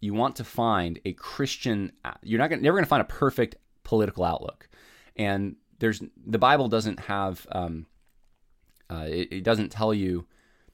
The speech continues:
everything about, you know, what kinds of government is the best i-, for certain societies, and it gives you moral principles. You have to apply 'em. So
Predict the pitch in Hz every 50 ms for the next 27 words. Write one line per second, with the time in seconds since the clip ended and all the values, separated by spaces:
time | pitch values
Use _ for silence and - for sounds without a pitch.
0 | _ _ _ _ _ _ _ _ - 131 131 117 104 123 113 101 - - 90 87
1 | 85 87 - - 87 92 87 85 85 82 - - - - - _ _ _ _ _
2 | - 95 90 90 98 107 - - - 107 104 104 101 90 92 87 85 80 - 98
3 | 98 90 98 92 90 87 85 82 - - - - 90 90 87 80 92 82 87 87
4 | 90 87 - - - - - 95 87 80 - - 87 - - 85 82 87 - -
5 | 85 - 90 82 80 80 80 80 82 - 76 80 - 85 85 82 69 90 90 123
6 | 123 110 107 110 95 107 120 151 165 131 92 - 95 87 82 - - - 78 -
7 | - - - - _ _ _ _ _ - _ _ - 117 107 - 87 82 - -
8 | 156 139 92 76 - - - _ _ _ _ _ _ _ - - 117 104 101 98
9 | 98 87 -